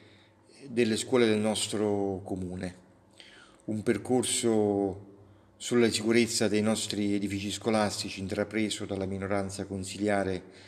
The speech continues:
già da qualche anno e dal duemilasedici, eh,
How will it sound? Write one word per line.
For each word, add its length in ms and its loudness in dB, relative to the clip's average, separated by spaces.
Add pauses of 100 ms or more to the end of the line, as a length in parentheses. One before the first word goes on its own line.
(220)
già 220 0
da 140 4
qualche 380 2
anno 520 2 (1000)
e 260 4
dal 200 6
duemilasedici, 1500 0 (520)
eh, 340 -16